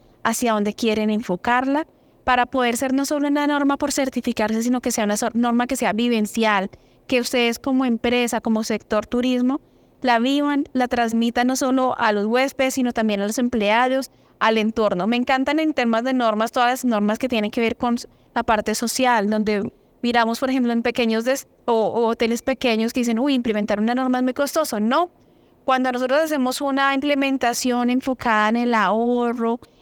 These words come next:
en encontrar estrategias de, eh, unir a la comunidad de alrededor, vemos que realmente los hoteles y en las experiencias que esos hoteles,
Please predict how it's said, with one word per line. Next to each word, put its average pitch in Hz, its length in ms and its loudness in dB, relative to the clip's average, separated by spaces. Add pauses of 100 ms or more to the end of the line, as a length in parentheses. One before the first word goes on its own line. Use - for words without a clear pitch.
(100)
en 262 160 2
encontrar 247 560 0
estrategias 220 760 -2
de, 226 280 0 (480)
eh, 226 640 2
unir 247 280 2
a 220 60 4
la 220 100 2
comunidad 233 540 0
de 196 60 0
alrededor, 220 680 0 (220)
vemos 254 320 0
que 294 100 -4
realmente 240 560 0
los 262 160 -2
hoteles 214 480 0
y 233 60 0
en 220 60 0
las 220 100 -2
experiencias 208 520 -2
que - 80 -6
esos 254 160 -4
hoteles, 220 460 -2